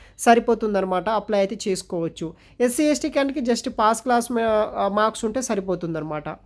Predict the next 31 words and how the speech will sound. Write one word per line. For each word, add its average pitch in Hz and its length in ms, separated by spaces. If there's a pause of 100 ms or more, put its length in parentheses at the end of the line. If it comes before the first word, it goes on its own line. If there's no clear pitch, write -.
(280)
ఏజ్ 240 240
లిమిటెడ్ 294 360
విషయానికి 240 460
వస్తే 262 280
బీఈ 233 320
బీటెక్ 254 360
స్టూడెంట్స్‌కి, 226 720 (460)
ఆ, 220 240
అప్పర్ 285 280
ఏజ్ 262 220
లిమిటెడ్ 254 280
కింద 240 200
ట్వంటీ 247 380
ఇయర్స్ 247 180
below 220 200
ఉన్న 226 200
వాళ్ళు 214 200
అప్లై 208 260 (100)
చేసుకోవచ్చు. 208 680 (120)
ఎంఈ 240 300
ఎంటెక్ 254 280
క్వాలిఫికేషన్ 233 640
ఉన్న 220 100
వాళ్ళు 233 140
థర్టీ 208 220
ఇయర్స్ 208 160
below 202 180
ఉన్న 196 180
వాళ్ళు 214 120
అప్లై 190 280 (100)
చేసుకోవచ్చు. 170 560